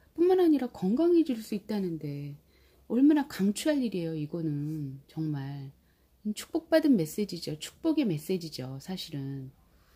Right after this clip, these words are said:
이거는 널리 알려야 돼요. 그래야지 우리가 그런 스트레스로부터 자유로울 수 있어요. 그리고 잘 먹는 분들이,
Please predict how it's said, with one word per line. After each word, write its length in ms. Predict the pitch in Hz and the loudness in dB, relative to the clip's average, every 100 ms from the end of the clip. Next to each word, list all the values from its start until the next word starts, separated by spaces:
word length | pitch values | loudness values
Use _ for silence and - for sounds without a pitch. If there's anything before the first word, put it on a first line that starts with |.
| _ - _ _ _ | _ -18 _ _ _
이거는 480 | 220 196 226 233 180 - | -4 0 2 2 0 0
널리 320 | 180 240 254 | 2 4 2
알려야 400 | 131 185 254 226 | 0 0 0 0
돼요. 540 | 190 156 147 151 139 135 _ - - - - _ _ _ _ | -2 -4 -4 -6 -10 -14 _ -20 -20 -20 -20 _ _ _ _
그래야지 760 | - 214 226 202 - 196 202 175 | -4 -2 0 -2 -4 -2 0 0
우리가 720 | 165 190 175 165 170 165 147 147 _ _ _ _ _ | -2 -4 -4 -6 -6 -8 -10 -14 _ _ _ _ _
그런 300 | - 175 170 | -8 -6 -6
스트레스로부터 1300 | - - 302 285 247 220 190 - 156 151 160 147 143 | -8 -4 -2 -2 -2 -4 -4 -8 -6 -4 -6 -8 -10
자유로울 420 | - 185 233 233 | -6 -2 0 0
수 160 | 196 180 | -2 -10
있어요. 520 | 147 - 139 135 139 - | -12 -12 -12 -10 -14 -6
그리고 560 | 214 240 302 180 147 - - _ _ _ _ _ _ _ - | -4 2 2 2 -2 -14 -20 _ _ _ _ _ _ _ -8
잘 500 | - 220 269 269 196 _ _ | -2 0 2 2 -2 _ _
먹는 440 | 160 190 247 277 | -2 4 6 6
분들이, 920 | 262 233 202 180 170 180 185 151 - | 4 2 0 -2 -2 -2 -2 -4 -8